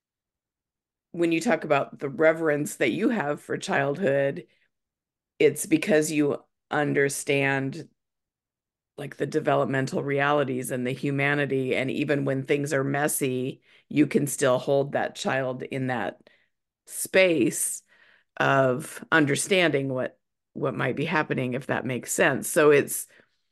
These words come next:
maybe that's what it means to, to, to love or care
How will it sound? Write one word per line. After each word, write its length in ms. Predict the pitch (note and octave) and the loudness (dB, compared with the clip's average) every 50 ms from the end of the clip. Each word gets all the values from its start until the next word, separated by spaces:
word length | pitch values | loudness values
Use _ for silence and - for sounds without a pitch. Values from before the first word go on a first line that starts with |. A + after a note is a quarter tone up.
| _ _ | _ _
maybe 380 | - D3 D#3+ F3 F3+ F3 F3 E3 | -2 2 4 4 6 6 6 6
that's 260 | E3+ D#3+ E3 D#3 - | 6 6 4 4 4
what 140 | A3 E3 D#3+ | 4 4 4
it 80 | D#3 | 4
means 320 | C#3+ D#3 D#3+ D#3+ D#3+ - - | 4 4 2 2 2 0 -2
to, 200 | G3 E3+ C#3 - _ _ _ - | -2 -4 -4 -6 _ _ _ -20
to, 100 | - - _ _ _ _ - | -20 -20 _ _ _ _ -8
to 100 | - F3 | -6 -4
love 420 | D3 D3+ D3 C#3+ C#3+ C#3+ C#3+ D#3+ - | 0 2 2 2 2 2 0 -2 -4
or 180 | - C3+ C3+ C3 | -2 -2 -2 -2
care 560 | - - - C#3 C#3+ C#3+ C#3+ C#3+ - - - | -2 -2 0 2 2 2 0 -2 -4 -6 -10